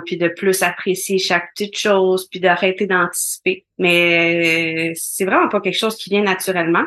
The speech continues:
Mais je trouve que dans mon accouchement, là, c'était naturel, c'était normal.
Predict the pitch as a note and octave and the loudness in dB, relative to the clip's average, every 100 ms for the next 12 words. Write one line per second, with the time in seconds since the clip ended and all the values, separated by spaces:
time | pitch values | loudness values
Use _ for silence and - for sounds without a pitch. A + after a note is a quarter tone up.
0 | - - E3 - D4 G4 - F3+ D#3+ D#3+ | -4 -4 -2 0 0 -2 2 0 -2 0
1 | G#3+ C#4 C4 G#3 F#3 F3+ - - G#3 B3 | 2 4 4 2 2 0 -6 -4 0 2
2 | C#4 A#3 A3+ A3+ - G3+ F3+ F#3 G3+ B3 | 2 0 -2 -4 -6 -2 2 2 2 0
3 | A3+ G3+ G#3 A#3 A#3 - F3+ F3+ A3+ A3+ | -2 0 2 2 -2 -2 0 2 2 2
4 | G#3+ A3 A#3 A#3 A#3 | 2 4 4 2 0